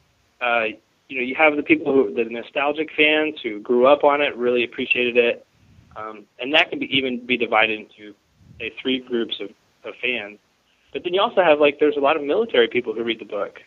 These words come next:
and this is the only comic book that they buy. And, uh,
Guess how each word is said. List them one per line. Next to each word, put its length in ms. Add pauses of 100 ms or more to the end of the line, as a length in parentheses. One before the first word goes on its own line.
(140)
and 260
this 140
is 100
the 120
only 140
comic 320
book 180
that 120
they 140
buy. 440 (720)
And, 340
uh, 40